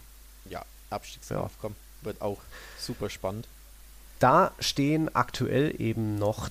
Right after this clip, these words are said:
Speaker 2: drei Teams in der roten Zone. Das sind Mallorca, Leganés und Espanyol, fünfundzwanzig, dreiundzwanzig, zwanzig Punkte.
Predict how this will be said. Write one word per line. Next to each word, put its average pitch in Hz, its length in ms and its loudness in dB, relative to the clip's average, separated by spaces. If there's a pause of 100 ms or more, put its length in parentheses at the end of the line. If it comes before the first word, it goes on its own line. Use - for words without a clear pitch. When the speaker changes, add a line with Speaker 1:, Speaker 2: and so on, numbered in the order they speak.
Speaker 2:
drei 110 380 4
Teams - 400 -4
in 120 260 0
der 113 220 4
roten 120 400 -2
Zone. 156 600 2
Das - 280 0
sind 123 260 2
Mallorca, 123 460 4
Leganés 117 520 2
und 123 80 0
Espanyol, 156 680 2 (120)
fünfundzwanzig, 117 600 0
dreiundzwanzig, 107 560 -2
zwanzig 143 340 2
Punkte. 139 420 0